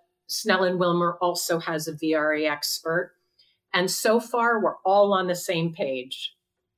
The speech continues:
The commission is working extremely well together. They were five oh votes on all of the data that we've received. I'm gonna stay in constant contact with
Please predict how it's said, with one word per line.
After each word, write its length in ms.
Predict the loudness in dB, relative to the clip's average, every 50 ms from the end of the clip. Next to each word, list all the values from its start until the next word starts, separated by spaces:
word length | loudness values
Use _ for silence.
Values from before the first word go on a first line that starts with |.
| _ _ _ _ _
The 80 | -10 -10
commission 640 | -4 0 2 2 2 2 2 0 0 0 0 0 -2
is 200 | -2 -2 0 0
working 560 | 0 0 0 0 0 0 0 0 0 -2 -4 -10 -20 -20 -20 _ -8 -8
extremely 680 | -4 -2 -2 -2 0 0 0 2 2 2 2 2 0
well 300 | 2 2 2 2 2 0
together. 540 | -2 -8 -6 -4 -2 -2 0 2 2 2 2
They 160 | 2 0 0
were 140 | 0 0 -2
five 500 | -4 -6 -4 0 2 4 4 2 2 2
oh 180 | 2 2 2 0
votes 720 | 0 0 2 2 2 2 2 -2 -4 -2 -2 -2 -4 -6 -12 _ _ _ _ _ _ _ _ _ 0
on 260 | 2 4 4 4 2 2
all 300 | 2 2 4 6 6 4
of 140 | 4 4
the 80 | 0 0
data 400 | 2 2 2 2 4 2 0 0 0
that 180 | -2 -4 -2
we've 240 | 0 0 0 0 0
received. 840 | -4 -4 -4 -4 -2 0 2 2 4 4 4 2 0 -4 -10 -14 -14 _ _ _ _ _ _ _ _ _ _ -20 _ _ _ _ 0
I'm 240 | 2 2 4 2 0
gonna 220 | 0 0 0 0
stay 320 | -2 -2 -2 -2 0 0 0
in 120 | -2 -4 -6
constant 720 | -8 -10 -6 -4 -2 -2 -2 -2 -4 -6 -4 -4 -4 -6
contact 760 | -6 -4 -2 -2 -2 -2 -4 -6 -4 -4 -6 -6 -8 _ -10
with 160 | -10 -10 -10